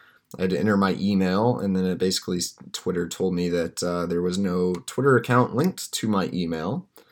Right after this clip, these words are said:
And I thought, "Okay, it seems as though my Twitter account has been compromised the day before the trade deadline." Not exactly ideal,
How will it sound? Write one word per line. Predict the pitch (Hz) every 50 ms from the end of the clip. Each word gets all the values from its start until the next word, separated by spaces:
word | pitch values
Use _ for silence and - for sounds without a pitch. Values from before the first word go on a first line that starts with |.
| - - - _ _ _ -
And | -
I | 135 131
thought, | - 147 151 -
"Okay, | - 226 254 - 123 101 101 110 120 127 123 -
it | 117 104
seems | - - - 113 113 110 110 98 92
as | 92 95 92
though | 95 92 87 90 87 87 87 - -
my | - 90 95 98 95 95 95 92
Twitter | 90 - 90 87 92
account | 87 82 - 87 78 76 - -
has | 98 87 -
been | - 90 85
compromised | - 123 123 123 117 - 104 110 110 107 107 107 107 107 107 101 95 - - - _ _ - - _ _ _ _ -
the | - 165
day | 156 135 175 165 165 165
before | 160 160 151 - - 143 143 143
the | 131 135
trade | 131 - - - 165 151 151 135 110
deadline." | 117 113 95 85 90 78 71 53 50 50 50 - - _ _ -
Not | 110 110 113 120 123 123 127 127 123 -
exactly | 117 110 110 107 113 110 110 107 - 107 104 95
ideal, | 90 90 87 90 92 - 131 139 135 139 131 127 127 127 120 120 123